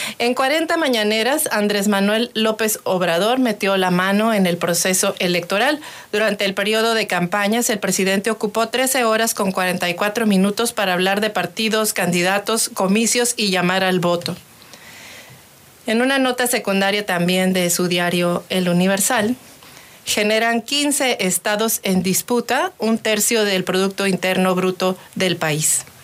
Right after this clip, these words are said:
Y en la jornada,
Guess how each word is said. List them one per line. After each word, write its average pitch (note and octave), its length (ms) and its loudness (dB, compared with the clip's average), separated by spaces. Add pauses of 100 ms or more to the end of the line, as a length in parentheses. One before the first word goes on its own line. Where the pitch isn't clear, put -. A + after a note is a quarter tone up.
(2000)
Y A3+ 120 0
en G#3+ 100 2
la G3+ 120 0
jornada, G#3 580 0